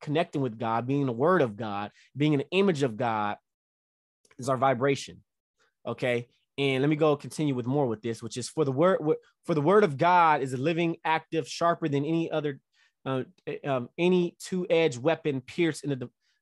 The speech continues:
uh, division of the soul and of spirit, of joints and marrow, and discerning and thoughts of intentions of the heart.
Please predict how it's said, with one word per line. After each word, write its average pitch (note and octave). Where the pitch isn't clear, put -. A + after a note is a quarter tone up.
uh, C3+
division D3
of C#3+
the C3
soul D3
and B2
of B2+
spirit, F3+
of B2+
joints D#3
and C3+
marrow, C3
and A#2
discerning E3
and B2+
thoughts D#3
of B2+
intentions C3
of B2+
the A2+
heart. -